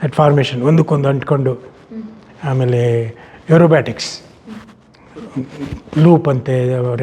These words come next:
Speaker 1: ಬ್ಯಾರೆಲ್ ರೋಲ್ ಅಂತೆ, ಇದೆಲ್ಲ same what you see in this thing. So ಅದರಲ್ಲಿ ಪ್ರತಿ ಹಂತದಲ್ಲೂ ನೀವು ಪಾಸ್ ಆಗಬೇಕು.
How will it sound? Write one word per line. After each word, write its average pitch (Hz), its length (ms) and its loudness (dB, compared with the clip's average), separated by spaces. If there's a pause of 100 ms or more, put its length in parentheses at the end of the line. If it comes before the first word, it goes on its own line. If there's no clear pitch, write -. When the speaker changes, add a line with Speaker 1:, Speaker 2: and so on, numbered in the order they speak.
Speaker 1:
ಬ್ಯಾರೆಲ್ 143 440 2
ರೋಲ್ 127 220 0
ಅಂತೆ, 123 220 -4
ಇದೆಲ್ಲ 160 220 0 (600)
same 170 160 4
what 147 220 2
you 151 80 2 (100)
see 139 140 2
in 127 140 -2
this 113 340 -6
thing. 110 160 -12 (800)
So 185 260 4
ಅದರಲ್ಲಿ 180 840 4 (440)
ಪ್ರತಿ 208 320 4
ಹಂತದಲ್ಲೂ 196 600 4
ನೀವು 180 180 2
ಪಾಸ್ - 340 -8
ಆಗಬೇಕು. - 340 -20